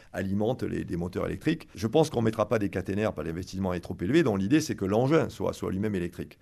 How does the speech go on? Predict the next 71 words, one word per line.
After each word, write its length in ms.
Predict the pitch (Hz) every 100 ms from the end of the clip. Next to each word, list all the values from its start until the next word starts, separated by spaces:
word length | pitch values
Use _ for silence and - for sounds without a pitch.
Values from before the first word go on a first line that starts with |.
| 107
Euh, 40 |
mettre 200 | 113 147
des 100 | 156
batteries, 460 | 156 143 - 147 143
il 120 | 110
y 60 | 98
a 40 |
des 100 | 107
limites 300 | 123 143 151
sur 100 | -
les 80 | 104
batteries 320 | 104 107 135
parce 160 | 107 87
que 60 | 90
le 80 |
poids 300 | 90 - 139
des 100 | 120
batteries 300 | 104 101 110
est 40 | 107
trop 140 | 98 -
important, 440 | 85 80 110 101 - - -
donc 180 | - 76
il 40 |
y 20 | 80
a 20 |
des 60 |
problèmes 320 | 80 87 87 87
d'autonomie 640 | 101 98 104 110 123 110
et, 100 | 85
et, 200 | - 80
et, 560 | - 78 - 78 - 82
et 40 |
de 80 | 85
poids 220 | - 110
mort, 160 | 160 117
au 120 | 82
fond, 300 | - 87 -
euh, 60 | 87 73 82
la 140 | 85
technologie 380 | 85 92 90 98
batterie, 360 | 87 87 156 - - - -
dont 120 | 90
la 100 | 98
bonne 140 | 101 98
solution, 280 | 104 156
c'est 140 | 160 123
l'hydrogène. 380 | 107 98 82 - - -
Les 140 | 90 117
moteurs 420 | 160 180 185 160
à 60 | 139
hydrogène, 420 | 123 123 180 190
ils 140 | - 131
existent 300 | 110 170 147
déjà. 340 | 143 135 -
On 80 | -
a 80 | 85
déjà 180 | 90 90
des 120 | 101
trains 180 | 139 143
qui 180 | - 127
roulent 220 | 165 135
à 40 |
hydrogène. 420 | 101 92 82 73 - - - -
Donc 100 | 85
je 80 | 120
pense 240 | 165 156
que 100 | 135
là, 220 | 104 101
le 160 | 90 92
challenge 360 | 92 151 160 156
technologique 560 | 135 131 123 113 135